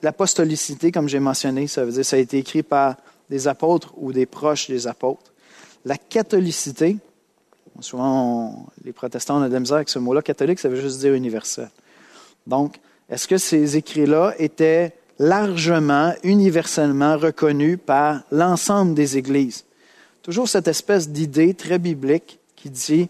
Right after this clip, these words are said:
que tous les chrétiens ont l'Esprit de Dieu en eux. Et donc, il n'y a pas une église qui doit statuer pour les autres.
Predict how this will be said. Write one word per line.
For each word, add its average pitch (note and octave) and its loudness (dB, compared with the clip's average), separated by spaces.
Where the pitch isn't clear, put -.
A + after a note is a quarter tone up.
que - -12
tous - -4
les F3 4
chrétiens E3 0
ont D#3+ 4
l'Esprit D3 0
de C#3+ 2
Dieu C3+ 0
en B2+ 0
eux. C#3+ -4
Et B2+ -4
donc, D3+ 0
il D3+ 2
n'y - 4
a C3+ 0
pas F3 4
une F#3+ 4
église D#3 2
qui - -6
doit C3+ 0
statuer D3+ 0
pour C#3+ 0
les B2+ 2
autres. C3+ -4